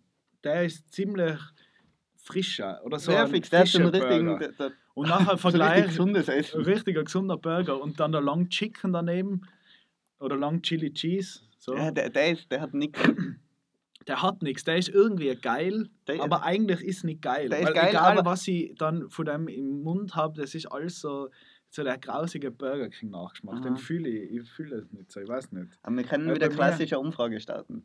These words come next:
Speaker 1: Starten wir Umfrage. Burger King versus Mackey.
Speaker 2: Stimmt's einfach ab, wenn ihr auf Spotify unterwegs seid. Einfach kurz nach oben scrollen.
Speaker 1: Ich will's wissen.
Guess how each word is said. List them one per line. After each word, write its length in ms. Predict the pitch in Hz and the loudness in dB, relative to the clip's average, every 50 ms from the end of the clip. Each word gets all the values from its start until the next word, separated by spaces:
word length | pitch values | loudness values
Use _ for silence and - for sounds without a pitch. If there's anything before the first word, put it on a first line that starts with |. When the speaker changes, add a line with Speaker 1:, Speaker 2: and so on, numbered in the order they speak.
| _ _ | _ _
Speaker 1:
Starten 260 | - - 117 127 135 147 | -8 -4 -4 -4 -2 -4
wir 80 | 117 | -4
Umfrage. 460 | 113 120 127 120 - 92 85 78 78 | -6 -6 -6 -8 -10 -10 -10 -10 -10
Burger 300 | - - 117 123 135 120 | -8 -6 -4 -4 -4 -4
King 200 | 113 - 127 117 | -6 -6 -6 -4
versus 320 | 113 110 110 113 - - - | -4 -4 -6 -8 -12 -16 -16
Mackey. 400 | 98 98 104 - - - 87 - _ _ - | -16 -16 -16 -18 -18 -18 -20 -20 _ _ -16
Speaker 2:
Stimmt's 320 | - - 135 147 143 139 | -10 -8 -6 -6 -4 -4
einfach 180 | 123 120 110 110 | -4 -4 -4 -4
ab, 200 | 123 123 - - | -4 -4 -4 -6
wenn 100 | 110 117 | -6 -6
ihr 60 | 110 | -6
auf 60 | 107 | -6
Spotify 420 | - - 113 113 - 120 - 110 | -8 -8 -8 -8 -8 -8 -6 -4
unterwegs 420 | 107 113 107 98 98 101 104 - - | -6 -6 -6 -8 -10 -10 -10 -12 -12
seid. 200 | 135 98 95 _ _ _ _ _ _ _ _ _ _ _ _ _ _ - | -12 -12 -14 _ _ _ _ _ _ _ _ _ _ _ _ _ _ -16
Einfach 280 | 117 113 113 110 - _ _ | -14 -14 -14 -14 -18 _ _
kurz 280 | - 117 113 110 117 | -10 -10 -10 -8 -8
nach 100 | 110 107 | -10 -8
oben 240 | - - 120 117 113 | -4 -4 -4 -4 -4
scrollen. 540 | 110 - - - 110 101 107 110 98 87 - - | -6 -8 -10 -10 -8 -6 -6 -6 -6 -8 -10 -8
Speaker 1:
Ich 140 | 113 113 | -8 -8
will's 320 | 107 107 104 101 - - - | -8 -8 -12 -14 -16 -18 -16
wissen. 400 | 98 98 - - - 92 87 | -16 -16 -16 -16 -14 -16 -16